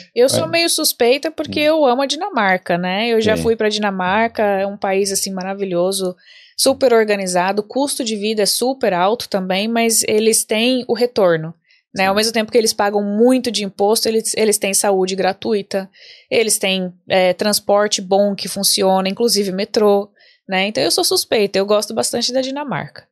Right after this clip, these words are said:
Speaker 2: É. É, eu gosto mais ou menos. <laughs> Mas eu gosto, eu gostei, eu gostei de ter ido pra lá, eu achei legal mesmo. Mas é, é um país muito europeu, né? Muito
Speaker 1: É.
Speaker 2: assim, muito parecido, assim, com,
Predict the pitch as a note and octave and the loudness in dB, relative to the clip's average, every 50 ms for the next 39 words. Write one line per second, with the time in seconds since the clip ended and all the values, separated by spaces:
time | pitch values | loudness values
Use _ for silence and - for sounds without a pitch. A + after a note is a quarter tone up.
0 | - G#2 F2 D#2+ D2 C#2+ D2 D2+ - _ _ _ _ _ _ _ _ _ _ _ | -12 -8 -8 -6 -8 -8 -10 -14 -20 _ _ _ _ _ _ _ _ _ _ _
1 | _ _ _ _ _ - C4 - F#2 F#2 - - D3 E3+ F3 D3 D3+ C#3+ C#3+ D3 | _ _ _ _ _ -8 -6 -6 -6 -8 -10 -12 -10 -8 -6 -2 0 0 0 0
2 | - - - C#3+ C3 B2+ A2 G#2 E2 D2+ C#2+ C#2+ F2 E2+ - - - - - D4 | -4 -6 -6 -4 -4 -2 -2 -4 -6 -6 -8 -10 -8 -4 0 0 2 2 2 2
3 | D4+ E4 - - - G#4+ F#4+ E5+ - - D5 - - - - - - - D#3+ - | 0 0 0 0 0 0 0 0 -2 -2 -2 -2 -4 -2 -4 -4 -2 -4 -4 -4
4 | - D3+ - - - G3+ A3+ A#3 A3+ A3 F#3+ - - B2+ B2 A#2+ C3 C3+ B2 A#2+ | -4 -6 -4 -4 -2 -2 0 2 2 2 0 0 -2 -2 0 2 2 4 4 4
5 | A2+ G#2+ G#2 A2+ - D3 C#3+ C3+ D#3+ D#3 - - A#2+ G#2+ G2+ G2 - B2+ - - | 4 4 4 2 2 2 4 4 2 2 2 2 2 2 4 4 2 2 0 0
6 | C3 G#2+ - - G#2 F#2+ F2 F2+ - - E2+ E2 E2+ E2+ F#2+ G2 G2 F#2 F2+ - | -2 -4 -2 0 0 0 0 0 0 0 2 2 2 2 2 2 0 0 0 -2
7 | - F2 E2+ E2 D#2+ D#2 D#2 E2 F2+ F2+ D#2+ D#2+ D2 D2 D2 C#2+ C#2 D2 D#2 F2 | -2 0 0 0 0 0 0 0 0 2 2 0 0 0 -2 -4 -6 -8 -10 -14
8 | F2 - - - - - - - _ - - C3+ B2+ B2+ A#2 D#3 F3 G3 - G3 | -18 -18 -18 -20 -18 -18 -20 -16 _ -4 -2 0 2 2 2 2 2 0 0 0
9 | D#3+ D3 B2 B2+ B2 B2 - C#3 C3+ C3+ C#3 - - C3 A2+ G#2 F#2+ F2+ F2+ F#2+ | 0 0 0 0 0 2 2 2 4 4 2 2 2 2 2 2 2 2 2 0
10 | G#2 F#2+ G2 G#3+ G#3 F#3 G2+ - - - F2 E2+ E2 E2 F2+ G2 F#2+ _ - G#2 | 0 0 2 2 2 2 0 0 -2 -4 -4 -4 -4 -4 -4 -6 -6 _ -2 0
11 | F#2 F2 E2+ D#2 D#2 D#2+ - _ - - - C#3 C3+ - - - - C#3 B2+ B2+ | 2 2 0 0 -4 -6 -8 _ -4 -2 -2 -2 -2 -2 -4 -2 0 0 0 0
12 | A2+ G2+ F2+ E2 - - F2 E2 - - F2 F2 G#2 A#2 | 0 -2 -2 -4 -4 -6 -6 -6 -4 -4 -4 -4 -4 -6